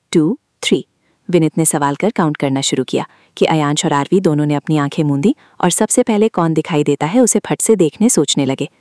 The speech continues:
विनीत ने three ही कहा था कि दोनों बोल पड़े। अयांश मुस्कुराते हुए बोला,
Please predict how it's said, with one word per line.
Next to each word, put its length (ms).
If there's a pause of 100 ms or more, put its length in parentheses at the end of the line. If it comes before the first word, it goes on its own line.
(300)
विनीत 300
ने 80
three 240
ही 120
कहा 260
था 140
कि 160
दोनों 260
बोल 120
पड़े। 260 (380)
अयांश 420
मुस्कुराते 480
हुए 180
बोला, 260